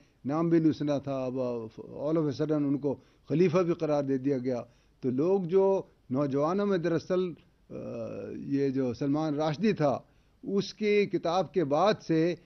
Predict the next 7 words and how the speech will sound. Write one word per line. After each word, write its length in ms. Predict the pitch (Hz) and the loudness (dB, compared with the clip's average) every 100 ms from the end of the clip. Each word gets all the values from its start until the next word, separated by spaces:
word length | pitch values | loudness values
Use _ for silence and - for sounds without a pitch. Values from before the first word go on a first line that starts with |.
| _ _ - | _ _ -16
तमाम 640 | 135 - 147 170 220 220 226 151 | -16 -10 -6 0 2 2 2 0
आलम 420 | 180 185 185 180 | -2 0 0 2
इस्लाम 520 | 165 151 151 170 185 | 0 -2 -2 0 2
में 420 | 143 139 143 139 | 2 2 0 -4
जो 280 | 127 139 135 | -2 -2 -2
मुसलमान, 680 | 127 117 131 127 131 151 | -4 -6 -8 -8 -6 -4
अ, 40 | 160 | -4